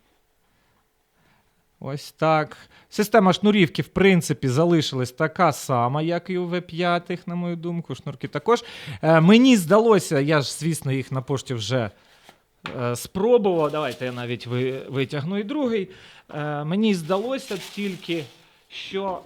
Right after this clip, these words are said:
у нас, е, використовується, е, менше, будемо так казати, наповнювача, е, для язичку. Ось, до речі, як виглядає у нас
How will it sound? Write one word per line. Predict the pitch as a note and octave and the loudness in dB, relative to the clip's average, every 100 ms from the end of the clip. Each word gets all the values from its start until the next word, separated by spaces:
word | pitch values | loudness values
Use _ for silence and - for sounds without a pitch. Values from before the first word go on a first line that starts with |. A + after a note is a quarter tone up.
| _ | _
у | E3+ | -14
нас, | F3 G#3 G3+ C#3+ - - - - - _ _ _ _ _ _ - | -10 -6 -4 -4 -6 -12 -14 -16 -20 _ _ _ _ _ _ -12
е, | C#3 C#3 | -6 -4
використовується, | C3+ C#3 F3+ F#3 - A#3+ A#3 A3 G#3+ - - G#3 G3 D3+ - _ _ _ _ _ _ _ _ _ _ | -4 -6 -6 -6 0 2 4 0 -2 -4 0 2 2 -2 -12 _ _ _ _ _ _ _ _ _ _
е, | - C#3+ C3+ B2+ C#3+ | -8 -8 -6 -8 -6
менше, | F3 G3+ G3 E3+ - D3+ A#2 - _ _ _ _ | 2 6 6 4 -2 -4 -6 -10 _ _ _ _
будемо | D#3 D3+ D#3 | -4 -2 -4
так | D3+ C#3 | -6 -6
казати, | D#3 C#3 D#3+ D#3+ | -4 0 0 0
наповнювача, | D#3+ F3+ B3 C4+ A3 D#3 C3 - C3 G#2+ G#2 - - - - - | -2 0 2 4 4 4 2 0 -2 -2 -6 -18 -16 -16 -14 0
е, | C3 B2+ B2 | 2 4 2
для | A#2 C3+ F3 F3 D3 - - | 2 4 8 8 4 -4 -12
язичку. | A#2+ D3+ C3+ C3+ - - A2 F2 - _ _ _ - - _ _ - | 0 0 2 -2 -4 -10 -10 -10 -14 _ _ _ -20 -20 _ _ -12
Ось, | G2 | -10
до | F#2 | -4
речі, | A2+ G#2+ - | -4 -4 -6
як | A2 G2 | -10 -10
виглядає | G#2 G2 G#2 G2+ G#2 G2+ G2+ | -10 -8 -6 -6 -6 -6 -8
у | G2+ | -8
нас | G#2 G2 - - | -10 -12 -14 -20